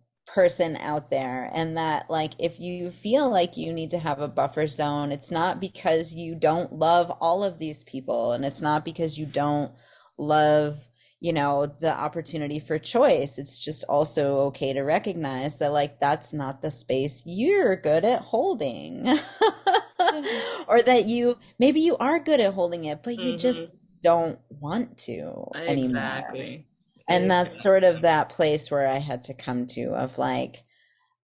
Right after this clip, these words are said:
Speaker 1: I just don't, there's a lot of doulas out there. There's a lot of doulas nowadays, which is great,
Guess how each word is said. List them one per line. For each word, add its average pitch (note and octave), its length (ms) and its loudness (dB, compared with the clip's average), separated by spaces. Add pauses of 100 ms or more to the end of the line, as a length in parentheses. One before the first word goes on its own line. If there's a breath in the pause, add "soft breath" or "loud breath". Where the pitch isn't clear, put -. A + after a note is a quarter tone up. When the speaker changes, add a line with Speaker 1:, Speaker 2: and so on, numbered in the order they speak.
Speaker 1:
I F#3 180 4
just A3 300 0
don't, F3 340 2
there's F3+ 220 4
a G3+ 80 6
lot F#3 600 2
of F3 160 -4
doulas F3 420 -4
out C3 260 -4
there. A#2 380 -8
There's G3+ 160 -4
a G#3 80 0
lot B2+ 460 -2
of B2 160 -10
doulas - 720 -10
nowadays, A2 640 -6
which D#3+ 160 -10
is E3 140 -6
great, F3 540 0